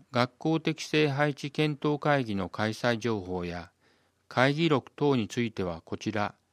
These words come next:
キューアールコードがついています。生野区での学校再編の情報をTwitterでも発信しています。キューアールコードがついています。問い合わせ、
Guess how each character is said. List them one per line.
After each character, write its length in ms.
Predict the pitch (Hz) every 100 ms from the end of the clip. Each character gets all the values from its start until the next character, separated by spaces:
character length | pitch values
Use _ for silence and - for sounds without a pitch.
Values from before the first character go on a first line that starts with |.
| _ _ _
キ 120 | - 143
ュ 140 | 165
ー 80 | 170
ア 20 |
ー 40 |
ル 80 | 165
コ 180 | 165 170
ー 60 | 139
ド 100 | 107
が 100 | 95
つ 160 | -
い 100 | 123
て 120 | -
い 80 | 90
ま 160 | 82 85
す。 280 | - - _ _ _ _ _ _ _ _ _ -
生 240 | 127 160
野 120 | 175
区 140 | 170 127
で 140 | 113
の 220 | 98 90 -
学 260 | 117 120 -
校 220 | 156 156
再 260 | - 156
編 240 | 147 151 147
の 100 | 139
情 240 | 139 139
報 400 | 127 131 127 123
を 100 | 117 - _ _ -
Twitter 580 | - 139 151 - 156 156
で 120 | 156
も 220 | 123 92 -
発 240 | - 104
信 220 | - 131
し 100 | 120
て 120 | - 120
い 80 |
ま 160 | 110 107
す。 240 | - - _ _ _ _ _ _ _ _
キ 120 | -
ュ 140 | 139 160
ー 100 | 170
ア 20 |
ー 40 |
ル 100 | 165
コ 160 | 160 175
ー 40 | 135
ド 100 | 104
が 100 | 90
つ 160 | -
い 100 | 131
て 120 | -
い 100 | 92
ま 120 | 82 85
す。 240 | - - _ _ _ _ _ _ _ _ _
問 220 | - 123 131
い 60 |
合 80 | 131
わ 100 | 127
せ、 300 | - 113